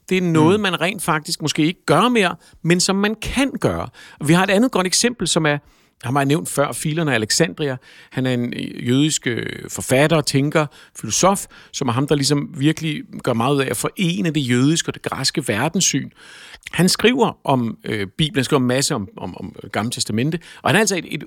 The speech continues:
Speaker 1: uddannet menneske. Han har sgu ikke været med til nogen børneofringer selv. Men hans logik lyder stadig sådan her. Det er et citat. "For en far at overgive en af en talrig familie som en tiende til Gud,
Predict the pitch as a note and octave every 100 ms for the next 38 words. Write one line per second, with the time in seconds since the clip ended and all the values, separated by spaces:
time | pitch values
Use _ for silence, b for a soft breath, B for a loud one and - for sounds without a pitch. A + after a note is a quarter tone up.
0 | _ G#3+ A#3+ C#4 G#3+ G3+ D#3 E3 D3 G#3
1 | - G#3 G3+ F3 D#3+ D#3+ D3+ - A2+ C3+
2 | G#2 A2+ - - G2 - B B B D3+
3 | C#3+ F3+ A3 G#3+ A3 A3 G3 G#3+ - E3
4 | F3+ F3+ E3+ D#3+ - B B B B B
5 | D3+ D3 D3 - A#2 - - D3+ D3 -
6 | D#3 A3 G#3 E3+ - B2 F3 F#3+ D#3+ D3
7 | B3+ G3 C#4 F3 C#3+ - - - B3+ C4+
8 | G3 - D3+ C3+ C3 - A2 B B B
9 | - C#3+ B2+ A2+ - - D3 D3 D#3+ B2
10 | A#2 A#2+ A#2+